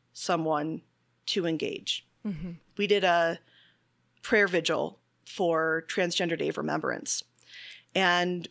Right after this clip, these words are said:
Speaker 1: we had twenty-one hours filled. Mm. And most of those people had never done a prayer vigil. They'd never even thought about praying for an hour in their life. And they all said really great things.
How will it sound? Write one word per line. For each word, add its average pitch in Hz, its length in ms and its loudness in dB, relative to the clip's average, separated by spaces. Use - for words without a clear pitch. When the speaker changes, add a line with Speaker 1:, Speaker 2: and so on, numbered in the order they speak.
Speaker 1:
we 196 460 -4
had 190 680 4
twenty-one 208 840 0
hours 202 380 4
filled. 196 360 0
Mm. 185 120 -12
And 202 120 2
most 240 180 2
of 233 80 2
those 208 180 0
people 185 680 -2
had 185 180 -2
never 185 220 2
done 175 160 2
a 175 40 -2
prayer 160 220 0
vigil. 160 280 0
They'd 160 180 0
never 175 180 0
even 170 160 -4
thought 160 240 0
about 160 220 -2
praying 160 260 -2
for - 120 -6
an 160 80 -2
hour 160 240 0
in 180 60 -2
their 190 100 -2
life. 151 380 -2
And 170 480 0
they 185 120 2
all 170 280 4
said 202 240 0
really 165 200 0
great 165 260 -2
things. - 380 -2